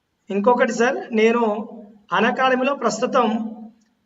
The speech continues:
కరెంట్ అఫైర్స్ని ఇస్తున్నా సార్. కరెంట్ అఫైర్స్, so అత్యంత త్వరలోనే ఎగ్జామ్స్ ఉన్నాయి కాబట్టి, so కాంపిటేటివ్ బేస్డ్లో కరెంట్ అఫైర్స్ ఎలా ఉంటాయి అనే ఉద్దేశాన్ని దృష్టిలో పెట్టుకొని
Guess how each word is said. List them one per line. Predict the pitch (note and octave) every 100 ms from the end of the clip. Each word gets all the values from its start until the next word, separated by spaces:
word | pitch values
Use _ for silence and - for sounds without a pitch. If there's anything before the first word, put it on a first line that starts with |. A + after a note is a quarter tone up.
| _ -
కరెంట్ | G3+ A3+ C4 C4+
అఫైర్స్ని | B3+ B3+ B3 B3 C4 A#3 A#3+
ఇస్తున్నా | F#3+ - A3+ G3+
సార్. | E3+ - - F#3+
కరెంట్ | G#3+ G#3+ -
అఫైర్స్, | A#3 G#3+ G#3 G#3 F3+ - - _ _ - -
so | G3+ G3+ G#3
అత్యంత | G#3 B3 B3+ A3+
త్వరలోనే | A#3 A3+ A3+ A3 G#3 G#3+ - - F#3
ఎగ్జామ్స్ | E3+ A3+ A3+ A3
ఉన్నాయి | G#3 G#3 G3
కాబట్టి, | F#3+ G3 B3+ E4+ - _ _ _ _ -
so | A3+ G#3 A3
కాంపిటేటివ్ | G#3+ A#3 C4 C4 B3+ G#3
బేస్డ్లో | A3+ - A#3 G#3+ A3 - - G3
కరెంట్ | G#3 G#3+ A3+
అఫైర్స్ | A3+ G#3+ G#3
ఎలా | G3+ G3+ G3+
ఉంటాయి | G3 G3+ F3+ - _ _ _ _ F#3
అనే | G#3+ G#3
ఉద్దేశాన్ని | F3 A#3 A3 A3 A3 G3+
దృష్టిలో | - A#3 G3+
పెట్టుకొని | G3+ A3